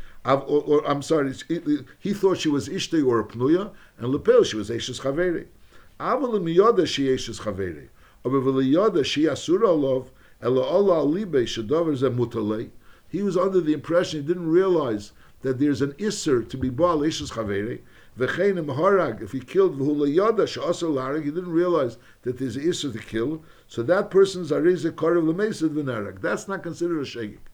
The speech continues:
Is by a yid when a person is not aware that this is asur,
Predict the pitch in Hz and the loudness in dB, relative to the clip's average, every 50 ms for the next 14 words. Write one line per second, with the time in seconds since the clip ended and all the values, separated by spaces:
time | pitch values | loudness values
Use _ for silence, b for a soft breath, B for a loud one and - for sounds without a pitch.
0 | b b b b b b b 123 123 139 175 247 294 294 254 196 156 147 143 143 | b b b b b b b -10 -6 -2 0 2 2 4 4 4 4 2 2 2
1 | 151 151 151 151 139 127 143 151 143 - - - 156 156 156 - 151 151 143 101 | 2 4 4 2 0 0 -2 -2 -2 -4 -2 -2 -2 -2 -2 -4 -8 -8 -8 -6
2 | 127 147 147 147 147 135 123 127 147 147 143 143 135 143 139 135 151 143 - 139 | -6 -4 -2 -2 0 0 2 2 2 4 2 2 0 -2 -2 -2 -2 -4 -4 -6
3 | 135 143 131 139 131 - - 147 139 139 135 123 | -8 -6 -6 -6 -6 -4 -4 -2 -2 -2 -2 -6